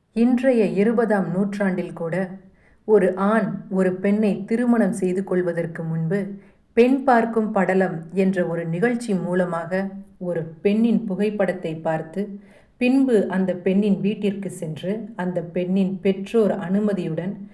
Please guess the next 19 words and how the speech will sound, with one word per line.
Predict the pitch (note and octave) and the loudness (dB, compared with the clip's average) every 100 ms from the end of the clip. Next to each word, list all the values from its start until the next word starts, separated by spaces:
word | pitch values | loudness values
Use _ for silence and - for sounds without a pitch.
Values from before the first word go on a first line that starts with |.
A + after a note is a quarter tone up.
| - _ | -20 _
அந்த | - A3 G3+ | -2 2 2
பெண்ணை | G3+ G#3 G#3 A3+ G#3+ | 2 2 4 4 2
பார்த்து | - F#3 F#3 A3 B3 | 0 -2 -2 -6 -8
திருமணம் | - A3 A#3 A3+ G3 | -2 0 2 2 0
செய்து | - F3 F3+ | -2 -4 -4
கொள்கின்றனர். | F3+ E3+ E3 E3 D#3+ D#3+ - - _ _ _ _ _ | -6 -8 -8 -8 -10 -10 -16 -20 _ _ _ _ _
இதற்கு | G3+ G3+ A#3 A#3 G3+ | 2 6 6 4 0
இடையில் | E3+ F#3 F#3 G3 G#3+ - | 2 0 0 -2 -6 -6
ஒரு | - F#3 F3+ E3 | 0 2 2 0
ஆணும் | E3+ F#3+ F3+ A3 - | -4 -2 -2 -2 -4
ஒரு | F#3 F3 | -4 -2
பெண்ணும் | F3 F#3+ F3+ F3+ F#3+ A3+ - - | -2 -2 -2 -2 -4 -8 -12 -8
ஒருவருக்கொருவர் | - A3+ C#4+ C4 A#3 - F#3+ F#3+ F#3+ F#3 | 2 4 4 2 2 2 0 2 2 0
தங்களது | F#3+ F3+ F3+ F3+ E3 | -2 -2 0 0 -2
எண்ணங்கள், | E3 F3+ G#3+ G3+ F#3 G3+ - - _ | -4 -2 0 0 -2 -4 -8 -16 _
தங்களுக்கு | - A#3 A3+ G#3+ G3+ G3 | 0 2 4 4 2 0
பிடித்தது | F#3 G3 A#3 - F#3+ F3 G#3+ - | 0 0 0 0 0 0 -4 -4
பிடிக்காதது | G#3+ A#3+ - A3 G3 F3+ F3 | -2 -2 0 2 2 0 -2
என்று | E3 E3 E3 | -4 -6 -2